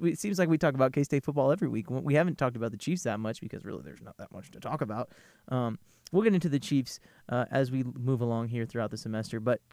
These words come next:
K-State football we'll get to tonight. They have a spring game on Saturday, an open practice you can go watch, sixty minutes. Gotta wear your mask,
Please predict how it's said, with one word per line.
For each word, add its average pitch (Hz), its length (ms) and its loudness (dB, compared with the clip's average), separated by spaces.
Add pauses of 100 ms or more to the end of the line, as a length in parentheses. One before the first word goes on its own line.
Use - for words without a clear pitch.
K-State 202 360 4
football 131 380 6
we'll 123 120 4
get 123 180 0
to 117 140 -2
tonight. 131 360 0 (300)
They 135 80 0
have 143 100 2
a 123 40 -4
spring 196 400 0
game 113 260 0
on 113 180 -2
Saturday, 120 600 -2
an 107 200 -6
open 147 240 0
practice 131 420 -4
you 117 60 -6
can 117 140 -6
go 120 100 0
watch, 123 400 0 (300)
sixty - 360 -2
minutes. 147 380 -2 (420)
Gotta 113 160 -2
wear 123 160 2
your 147 120 2
mask, 139 380 -2